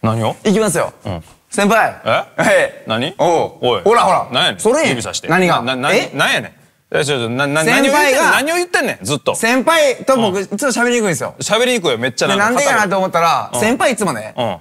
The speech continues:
Speaker 2: 僕が「先輩」って呼んだら、
Speaker 1: うん。
Speaker 2: 「え？」って言うんですよ。
Speaker 1: うん。
Speaker 2: で、それのせいでなんか崩れるんですよ、いつも。
Speaker 1: 何が崩れんねんの？
Speaker 2: 崩れますやん、なんかテンポ。
Speaker 1: いや、お前も言ってない？なんか、「おい、え？おい、何？」とか、なんかずっと言ってない？
Speaker 2: え？いや、だからびっくりしちゃって、僕も。
Speaker 1: 何をびっくりすんねん。
Speaker 2: で、先輩っつって、「え？」ってくるから、あれ、先輩ちゃうかったかなと思って、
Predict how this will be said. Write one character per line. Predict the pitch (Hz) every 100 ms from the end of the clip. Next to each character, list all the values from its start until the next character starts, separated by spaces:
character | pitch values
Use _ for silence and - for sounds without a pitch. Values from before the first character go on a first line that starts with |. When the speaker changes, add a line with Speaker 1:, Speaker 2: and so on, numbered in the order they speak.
| -
Speaker 2:
僕 | 185
が | 220 -
「先 | - 240
輩」 | 226 247 196
っ |
て | 180
呼 |
ん | 160
だ |
ら、 | 139 131 117
Speaker 1:
う |
ん。 | 120 90 - -
Speaker 2:
「え？」 | 127 147
っ | 165
て | -
言 | 127
う |
ん |
で | 110
す |
よ。 | 87 _ _
Speaker 1:
う | 139
ん。 | 123 85 - _ _ _ _ _ -
Speaker 2:
で、 | 175
そ | 269
れ | 294
の | 277
せ | 240
い |
で | 190
な | 190
ん |
か | 170 151
崩 | - 185 180
れ |
る | 170
ん |
で | 131
す |
よ、 | 104
い |
つ | 101
も。 | 107
Speaker 1:
何 | 113 127 151
が | 165
崩 | 190 170
れ | 165
ん |
ね | 107
ん |
の？ | 85 - _ _ _ _
Speaker 2:
崩 | 262 349 330
れ | 320
ま |
す | 285
や | 240
ん、 | 151
な |
ん | 135
か |
テ | 170 156
ン |
ポ。 | 113
Speaker 1:
い | 139
や、 | 165
お |
前 | 277 392
も | 247
言 | 170
っ |
て | 180
な | 127
い？ |
な | 98
ん | 101
か、 | 87 90 -
「お | 160 117
い、 | 87
え？ | 147 247 -
お | 143 127
い、 | 95
何？」 | 120 180
と | 117
か、 | 180 -
な | 110
ん |
か | 104
ず | 87
っ | 175
と |
言 | 135
っ |
て | -
な | 95
い？ | _ _ -
Speaker 2:
え？ |
い |
や、 | 233
だ | 220
か |
ら | 180
び | 240
っ |
く | 285 277
り |
し |
ち | 262
ゃ | 233
っ |
て、 | 147
僕 | 135 135
も。 | 107
Speaker 1:
何 | 127 156 190
を | 220
び |
っ | 254
く | 247
り |
す | 220
ん |
ね | 180
ん。 |
Speaker 2:
で、 | 226
先 | 233 262 269
輩 | 349
っ | 240
つ |
っ |
て、 | 190 139
「え？」 | 202 240
っ |
て | -
く | 180
る | 170
か | 139
ら、 | 165
あ |
れ、 | 269
先 | 277 294
輩 | -
ち |
ゃ | 427
う | 427
か | 233
っ |
た | 240
か | 247
な |
と | 226
思 |
っ |
て、 | 185